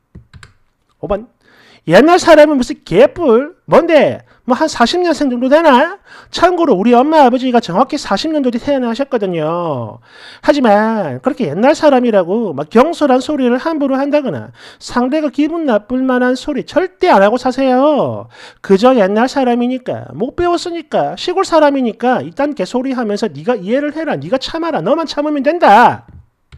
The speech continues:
이딴 소리 하는 놈이 제일 비겁하고 야비한 인간이야.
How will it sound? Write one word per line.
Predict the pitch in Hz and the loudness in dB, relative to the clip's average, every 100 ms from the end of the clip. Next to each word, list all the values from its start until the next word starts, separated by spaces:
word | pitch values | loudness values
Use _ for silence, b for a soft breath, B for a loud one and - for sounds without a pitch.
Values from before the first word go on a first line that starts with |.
| - _ _ _ _ _ b b b b b | -20 _ _ _ _ _ b b b b b
이딴 | 196 - 294 | -8 0 0
소리 | 311 320 | 2 0
하는 | 277 254 247 | 2 0 0
놈이 | 233 | 0
제일 | 240 - 135 240 320 - | -2 -6 -2 0 0 -2
비겁하고 | 160 240 247 254 202 | -8 -8 -4 -4 -4
야비한 | 123 156 214 262 233 | -4 -2 0 2 0
인간이야. | 151 175 160 101 101 110 | -4 -6 -8 -10 -16 -20